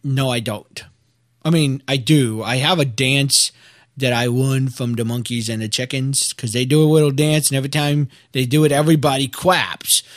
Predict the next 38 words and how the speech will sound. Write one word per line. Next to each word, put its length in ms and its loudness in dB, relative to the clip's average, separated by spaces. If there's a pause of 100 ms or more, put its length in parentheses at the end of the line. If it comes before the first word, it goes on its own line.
(340)
But, 640 -2
um, 420 -6
they 200 0
didn't 220 2
teach 200 2
it 120 -6
to 100 -2
me 120 -2
for 160 -6
a 60 -4
long 300 -6
time, 420 -4 (400)
and 480 -4
they 160 -2
did 240 0
teach 220 0
it 100 -4
to 180 2
me, 400 0
and 160 -4
then 120 -2
I 80 -4
did 240 -2
it, 240 -6
and 120 -6
everybody 380 -6
clapped 300 -6
for 100 -8
me, 400 -2 (420)
but, 600 -4 (140)
um, 480 -8
I 100 -12
forgot 380 -14
it. 240 -16 (1800)
Okay, 220 -6
last 280 0
question, 400 -2
JoJo. 560 -6